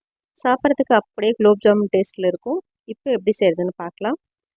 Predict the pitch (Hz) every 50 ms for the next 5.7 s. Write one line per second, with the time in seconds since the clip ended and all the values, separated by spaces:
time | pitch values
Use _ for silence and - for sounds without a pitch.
0 | _ _ _ _ _ _ _ _ _ _ - 247 240 240 - - 330 302 277 254
1 | 220 220 - - 220 220 - - 196 190 - 190 - - - 294 311 294 233 214
2 | 208 196 190 - - 240 220 208 202 185 180 196 233 269 254 208 190 202 202 -
3 | - 214 _ - 185 180 185 196 196 - 196 180 - 180 - 180 175 175 185 214
4 | 302 - _ _ _ _ _ _ _ _ _ _ _ _ _ _ _ _ _ -
5 | 226 240 254 277 311 330 302 254 240 240 233 226 240 254